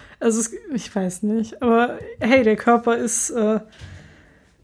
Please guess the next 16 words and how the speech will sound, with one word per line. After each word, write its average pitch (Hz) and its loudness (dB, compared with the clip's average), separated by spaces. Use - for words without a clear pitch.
ist - -6
ziemlich 254 4
komplex 233 2
und 233 4
es 220 0
kann 226 2
ja 220 4
durchaus 220 -4
sein, 226 4
dass 208 0
der 214 4
Finger 208 2
deshalb 208 0
so 208 0
geformt 202 0
ist. 226 -4